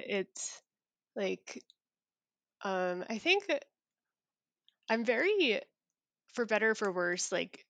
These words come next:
frustration driven sometimes. Um, so if I try out something and I find it hard, um, I often get obsessed with, like, how to make it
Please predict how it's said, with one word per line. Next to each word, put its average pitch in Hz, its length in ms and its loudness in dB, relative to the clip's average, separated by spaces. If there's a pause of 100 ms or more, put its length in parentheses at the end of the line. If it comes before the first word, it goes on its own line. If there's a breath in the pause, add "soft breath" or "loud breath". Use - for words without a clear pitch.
(140)
frustration 190 580 -2
driven 233 480 -2
sometimes. 277 720 -2 (440 soft breath)
Um, 190 400 0 (100)
so 208 240 -2
if 208 140 -2
I 214 100 2
try 220 300 4
out 190 200 4
something 294 560 -4 (160)
and 202 260 4
I 190 100 4
find 196 280 0
it 214 100 0
hard, 202 440 -4 (540 soft breath)
um, 190 600 0 (340)
I 208 120 6
often 269 300 4
get 233 160 4
obsessed 185 640 -2
with, 185 200 -4
like, 180 180 -4
how 190 140 -2
to 185 100 -2
make 190 280 -2
it 180 260 -2